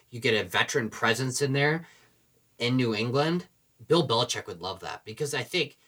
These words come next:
if Bill Belichick had to pick veteran presence or unproven rookie talent, you would p-, take veteran presence all day. 'Cause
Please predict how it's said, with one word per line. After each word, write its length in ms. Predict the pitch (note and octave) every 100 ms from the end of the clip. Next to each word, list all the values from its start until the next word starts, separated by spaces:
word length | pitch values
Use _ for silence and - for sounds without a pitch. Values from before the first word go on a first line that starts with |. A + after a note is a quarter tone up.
| _ _
if 140 | C#3
Bill 180 | - A#3
Belichick 500 | C#3+ B2+ C3+ - C3+
had 160 | - B2+
to 60 | B2+
pick 260 | A#2 G#2+
veteran 380 | A2 B2 - C#3+
presence 440 | A#2 C3 C3 A#2+
or 140 | A2+ A2
unproven 540 | A2+ C3+ - C#3 A#2+ G2
rookie 320 | A2+ - G#2+
talent, 400 | - G2 - -
you 120 | G#2+
would 100 | G2 _ _
p-, 260 | - B2+ A#2+
take 360 | - B2+ G#2+
veteran 340 | - G#2 A2 F2+
presence 360 | G2 F2+ D#2+
all 140 | - -
day. 300 | - - - _ _ _ _ _ -
'Cause 160 | D3